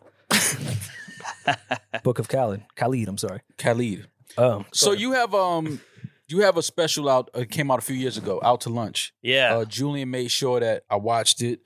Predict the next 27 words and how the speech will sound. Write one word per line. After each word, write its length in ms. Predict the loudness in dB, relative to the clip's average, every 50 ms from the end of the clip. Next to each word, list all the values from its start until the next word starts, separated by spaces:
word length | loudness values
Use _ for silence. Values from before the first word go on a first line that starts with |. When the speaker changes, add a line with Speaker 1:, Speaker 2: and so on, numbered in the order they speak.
| _ 2
Speaker 3:
Oh, 180 | 4 6 6 4
Speaker 2:
Lo-, 120 | 2 -2 -2 0
I, 80 | 0 2
Speaker 3:
jeez, 140 | 2 2 2
sorry. 540 | 2 2 4 4 4 4 2 0 -2 -2 -2
Speaker 2:
I, 40 | 0
I 40 | 0
loved 340 | 2 2 0 0 0 -2 -6
it. 140 | -8 -4
No, 120 | -4 -2 -2
no, 100 | 0 0
no. 200 | 0 -2 -2 -4 -6 -6 -6 -6 -8 -10 -12 -12 -10 -6
It 60 | -2 0
was 160 | 0 0 0
great. 300 | 0 0 2 2 0 -2 -8 _
Speaker 3:
<laughs> 100 | _ 2
Oh, 160 | 2 4 4
Speaker 2:
I, 40 | 2
Speaker 3:
thanks, 340 | 0 0 2 2 2 0 -2
Speaker 2:
I, 60 | -4
I 20 |
Speaker 3:
man. 80 | -2 0
Speaker 2:
loved 220 | 0 -2 -2 -2 -4
it. 160 | -4 -4 -4
Speaker 3:
Appreciate 400 | -4 -2 -2 0 0 0 -2 -4
Speaker 2:
Um, 60 | -6 -6
Speaker 3:
it. 140 | -10 -14